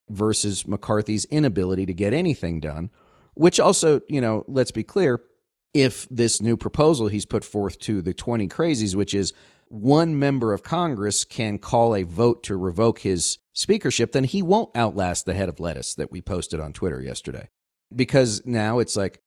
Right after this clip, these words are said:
Trygve, you mentioned Ukraine, right? No funding for Ukraine, he's out,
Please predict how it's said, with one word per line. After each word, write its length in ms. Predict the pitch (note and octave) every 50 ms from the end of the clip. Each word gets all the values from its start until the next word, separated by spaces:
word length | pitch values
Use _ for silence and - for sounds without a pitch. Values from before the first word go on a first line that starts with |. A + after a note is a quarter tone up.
| _ _ _ _ -
Trygve, 260 | - B2 A2 F#2+ A2+
you 140 | G#2 G#2+ G2+
mentioned 340 | G2 G2 F#2 - F#2+ F#2
Ukraine, 520 | F#2 F#2+ - - - G2+ F#2+ E2+ B1+ - - _
right? 300 | E2 E2+ F#2 F#2+ - _
No 220 | - F2 F#2+ A2+
funding 340 | A2+ - B2 B2 B2 B2+ B2+
for 160 | A#2+ - A#2+
Ukraine, 520 | A#2+ A#2+ A#2 - - G#2+ G2+ F#2+ F#2 E2+ - _ -
he's 220 | - A#2 G#2+ E2 F#2
out, 300 | E2 E2 C2+ - -